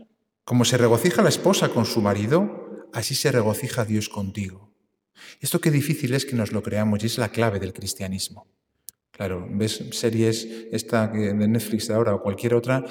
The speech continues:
y cuando tocan el tema de la religión es que no dan en el, en el clavo ni una. La clave de la religión es un amor desbordante de Dios que te apabulla, que te hace llorar, que te estremece, que dices, "¿Cómo me puede querer tanto Dios?".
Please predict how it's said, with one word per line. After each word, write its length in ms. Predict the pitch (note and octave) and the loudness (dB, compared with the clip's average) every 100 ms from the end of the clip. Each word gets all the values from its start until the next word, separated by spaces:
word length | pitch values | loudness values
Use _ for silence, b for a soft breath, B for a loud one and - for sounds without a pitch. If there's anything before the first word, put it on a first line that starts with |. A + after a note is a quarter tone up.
| B - | B -12
y 100 | G#2+ | -8
cuando 240 | G#2+ G2+ | -2 -2
tocan 220 | G2 B2 D3+ | 0 0 2
el 60 | |
tema 180 | D3 D3+ | 2 2
de 60 | C3+ | 2
la 60 | |
religión 320 | B2+ A#2 - | -2 -2 -2
es 120 | C#3 C#3+ | -2 -2
que 100 | C3 | 0
no 140 | B2 | 2
dan 200 | C3 C3 | 4 4
en 20 | |
el, 200 | G#2 G2+ G2+ | 2 0 -2
en 80 | G2+ | -4
el 80 | |
clavo 260 | G2 B2 C#3+ | -2 0 0
ni 160 | A#2+ G2 | 0 0
una. 380 | C3+ G2 F#2+ - _ _ _ _ _ _ _ _ _ _ - | 0 -4 -8 -18 _ _ _ _ _ _ _ _ _ _ -8
La 180 | G#2+ | -6
clave 260 | G#2+ D3+ G3 | -2 2 4
de 60 | F3 | 4
la 100 | B2 | 2
religión 420 | A#2 G#2 - D3 | 0 -2 -2 -2
es 200 | D3 - - | -2 -6 -4
un 100 | C3+ | 0
amor 380 | B2 B2+ B2 | 2 2 0
desbordante 760 | A2 G#2 G#2+ G2+ G2+ B2 C#3+ C#3+ | 0 -2 -2 -4 0 0 0 -2
de 140 | A2 | -2
Dios 500 | G2+ G#2+ G#2+ G#2 - b b b b _ | -2 0 -2 -4 -12 b b b b _
que 140 | - | -2
te 180 | A2 G#2+ | 0 0
apabulla, 960 | G2+ - G2+ G2+ G#2 G#2 G#2 G2+ - - _ _ _ _ _ _ | 0 0 -2 0 0 0 -4 -8 -14 -20 _ _ _ _ _ _
que 120 | - | -8
te 100 | A2 | -2
hace 180 | B2+ - | -2 -2
llorar, 440 | C#3+ G2+ G#2 G#2+ - | -2 -2 -2 -4 -4
que 100 | A2+ | -4
te 100 | A2 | -2
estremece, 1000 | - A#2 G#2+ G#2+ G#2+ - G2+ F#2 - _ _ _ _ _ _ _ _ _ | -2 -2 0 0 -2 -6 -10 -12 -20 _ _ _ _ _ _ _ _ _
que 120 | - | 0
dices, 200 | A2 A2 | 0 0
"¿Cómo 180 | - E3 | 2 4
me 120 | F#3 | 4
puede 240 | - D#3 D#3+ | 4 2 2
querer 260 | A#2 C#3+ | 0 0
tanto 340 | D3+ D3+ D#3+ B2 | 0 -2 -2 -2
Dios?". 600 | C3 F#3 - - - | 0 -2 -4 -10 -14